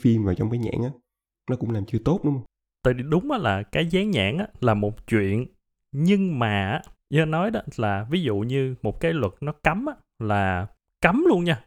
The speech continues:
Speaker 2: nghĩa là không được phép phổ biến những phim có nội dung như là dùng hình ảnh, ngôn ngữ, âm thanh, hành động, miêu,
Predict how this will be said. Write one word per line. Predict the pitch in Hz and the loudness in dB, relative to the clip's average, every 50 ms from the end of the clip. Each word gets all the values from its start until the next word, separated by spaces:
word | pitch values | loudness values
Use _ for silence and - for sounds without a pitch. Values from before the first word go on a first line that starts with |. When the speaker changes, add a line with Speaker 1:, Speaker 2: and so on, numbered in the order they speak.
| _ - | _ -8
Speaker 2:
nghĩa | 123 123 123 | -4 -2 0
là | 139 127 | -2 -2
không | - - 185 170 165 | 0 2 2 2 2
được | 147 113 - | 2 0 0
phép | - 185 202 - | 0 -2 -2 0
phổ | - - 101 127 | 0 0 0 2
biến | 156 170 196 233 | 2 0 -2 0
những | 208 131 147 | -2 -4 0
phim | - 180 165 143 - - - | 2 2 2 2 0 -6 -6
có | 180 175 | -6 -4
nội | 143 117 131 | -2 -2 2
dung | 156 165 151 147 143 | 2 2 0 0 -2
như | 147 147 135 | -2 -2 -2
là | 127 120 107 98 95 - _ _ _ _ _ _ - | 0 0 0 0 -2 -6 _ _ _ _ _ _ 0
dùng | 123 135 135 127 | 2 2 2 4
hình | 120 127 120 | 2 0 0
ảnh, | 104 110 170 190 | 0 0 0 -2
ngôn | 175 156 139 | -2 -2 -2
ngữ, | 117 | -2
âm | 120 165 160 156 | -2 -2 -2 0
thanh, | - 160 151 147 | 0 0 2 2
hành | 131 131 110 104 | 0 -2 0 2
động, | 101 101 104 123 135 139 139 147 | 0 0 0 0 -4 -4 -4 -2
miêu, | 143 143 139 139 143 | -2 -4 -4 -6 -8